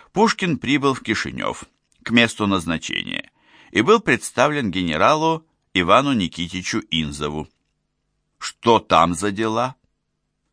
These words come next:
Что за служба? Пушкин постоянно варился в котле дел не столько гражданских,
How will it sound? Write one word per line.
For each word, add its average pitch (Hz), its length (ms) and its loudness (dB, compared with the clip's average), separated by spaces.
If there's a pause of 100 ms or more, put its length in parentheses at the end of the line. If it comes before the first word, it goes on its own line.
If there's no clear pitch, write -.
(140)
Что 240 260 4
за 143 140 2
служба? - 540 -8 (680)
Пушкин 196 400 2
постоянно 143 840 0 (160)
варился 127 560 0
в - 80 -14
котле 101 460 0
дел 85 400 0 (280)
не 98 140 2
столько 175 480 -2
гражданских, 98 960 -4